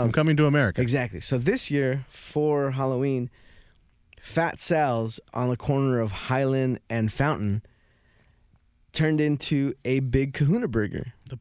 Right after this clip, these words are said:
Speaker 2: Big Kahuna Burger.
Speaker 1: Look at the big brains on Brad.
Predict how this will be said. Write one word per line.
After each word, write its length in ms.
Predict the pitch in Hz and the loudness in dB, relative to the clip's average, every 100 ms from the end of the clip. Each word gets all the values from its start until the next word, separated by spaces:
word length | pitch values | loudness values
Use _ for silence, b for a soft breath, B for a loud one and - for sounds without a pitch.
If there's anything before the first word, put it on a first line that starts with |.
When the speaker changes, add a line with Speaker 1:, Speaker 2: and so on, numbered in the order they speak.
| - | -4
Speaker 2:
Big 220 | 131 147 | -4 0
Kahuna 480 | 226 226 190 214 240 | 2 4 4 4 2
Burger. 960 | 196 175 226 240 208 165 131 107 92 - _ _ - | 4 4 4 4 6 6 6 4 0 -4 _ _ -4
Speaker 1:
Look 140 | 143 190 | -2 0
at 120 | 185 | 0
the 80 | 214 | 2
big 340 | 175 220 139 | 0 0 -2
brains 300 | 180 220 208 | 0 2 2
on 300 | 214 233 175 | 2 0 0
Brad. 880 | 170 165 226 202 165 120 196 - | 2 4 4 4 4 4 2 2